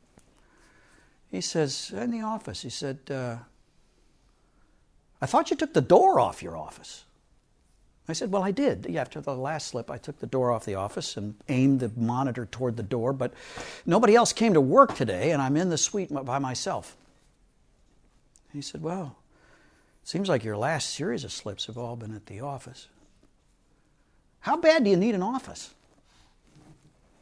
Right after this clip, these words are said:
I said, uh, "Well, I have a business. I have employees." He said, "Yeah, but they don't work there. They don't know where you are. You're on a laptop. You could, you could work here.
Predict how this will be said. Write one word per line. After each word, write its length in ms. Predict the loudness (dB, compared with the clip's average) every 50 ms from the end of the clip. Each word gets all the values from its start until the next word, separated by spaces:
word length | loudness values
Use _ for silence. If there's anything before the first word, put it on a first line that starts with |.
| _ _ _ _ _ _ _ _ _ _ -10
I 60 | -10
said, 280 | -6 -4 -4 -2 0
uh, 360 | 2 2 2 4 4 2 0 -2 -6 -14 _ _ _ _ _ -20 -20 -20 -20 -20 -20 -18 -16 -16 -18 -18 -20 -20 -20 -20 _ _ _ _ _ _ _ -20 -20 -20 -20 -20 _ _ _ _
"Well, 120 | -4 -4
I 120 | -2 -4 -4
have 120 | -6 -6
a 60 | -8
business. 540 | -8 -4 -4 -4 -2 -2 -4 -6 -6 -10 -12 -12
I 40 | -10
have 180 | -10 -10 -10
employees." 480 | -10 -12 -12 -4 -2 -2 -2 -2 -2 -2
He 60 | -2
said, 160 | 0 2 2
"Yeah, 100 | 4 2
but 140 | 2 2 4
they 100 | 4 6
don't 160 | 6 6 2
work 240 | 0 -2 -2 -4 -6
there. 440 | -6 -6 -4 -4 -2 -4 -4 -6 -6 -6
They 120 | -4 -2
don't 140 | 0 0 0
know 80 | 0 0
where 220 | 0 0 0 0
you 140 | -2 -4 -2
are. 260 | -2 -2 -2 -2 -2
You're 140 | -2 0 0
on 80 | 0
a 60 | 0 0
laptop. 680 | 2 2 2 0 -2 -4 -2 -2 -2 -2 -2 -8 -18 _ _ _ _ -20 -20 _ _ _ _ _ _ _ _ _ 2
You 120 | 2 4
could, 200 | 4 4 4 6
you 180 | 6 4 4 6
could 140 | 6 6 10
work 260 | 10 10 10 10 6
here. 460 | 4 4 4 4 2 -2 -4 -4 -10